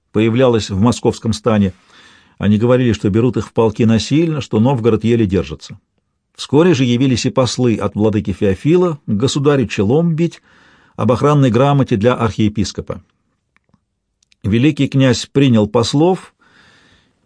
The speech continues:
не прекращая стрельбы из пушек, и сурово молвил: «Отворите ворота.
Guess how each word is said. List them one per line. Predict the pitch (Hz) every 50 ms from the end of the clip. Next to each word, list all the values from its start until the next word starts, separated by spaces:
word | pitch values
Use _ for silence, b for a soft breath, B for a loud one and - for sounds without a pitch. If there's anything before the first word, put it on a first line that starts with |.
| _ _
не | - 107 -
прекращая | 127 - 156 131 - 156 151 139 - 156 147 139 127
стрельбы | - - 139 139 135 117 127 135
из | 131 - -
пушек, | - 147 139 110 - 120 104 -
и | - 123
сурово | 113 - 123 127 156 165 170 165
молвил: | 143 139 151 151 139 127 127 117 - _ _ _
«Отворите | - 107 107 - 113 127 139 143 160 117 - - 110
ворота. | 98 113 120 127 131 113 90 - - - 69 71